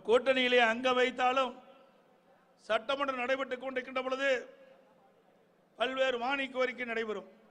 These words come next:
அப்பொழுது ஆதிதிராவிடர் நலன் மானிய கோரிக்கை நடக்கின்ற, நடைபெற்றுக் கொண்டிருக்கின்ற பொழுது, அந்த மானிய கோரிக்கையிலே எனக்கு பேசுவதற்கு வாய்ப்பு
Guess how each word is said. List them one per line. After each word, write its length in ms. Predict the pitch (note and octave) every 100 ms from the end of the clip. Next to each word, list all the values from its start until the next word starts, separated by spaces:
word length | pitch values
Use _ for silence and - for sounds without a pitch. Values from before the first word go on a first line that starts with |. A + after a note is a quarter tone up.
| _ _ _ _ _ _
அப்பொழுது 480 | G3 A3+ B3 A#3+ A#3 G#3 - - - - _ D3+ G#3
ஆதிதிராவிடர் 580 | B3 A3+ A3 A3 G#3+ G#3
நலன் 260 | A3 G#3+ G3+
மானிய 240 | G#3+ A#3 G#3+
கோரிக்கை 280 | G#3+ G#3+ G#3
நடக்கின்ற, 320 | G3+ A3+ A3+ A3 G#3
நடைபெற்றுக் 360 | A3 A#3 A3+ G#3+
கொண்டிருக்கின்ற 340 | A3 A3 A3 A3+
பொழுது, 200 | A#3+ B3 - - - - _ -
அந்த 160 | E3 G3 F#3+
மானிய 240 | G#3 A3+ G#3
கோரிக்கையிலே 380 | G#3 G#3 G3+ G#3 G3+
எனக்கு 220 | G3 F#3+
பேசுவதற்கு 460 | G#3 G#3 G3 F#3+ F3+
வாய்ப்பு 260 | F#3+ F#3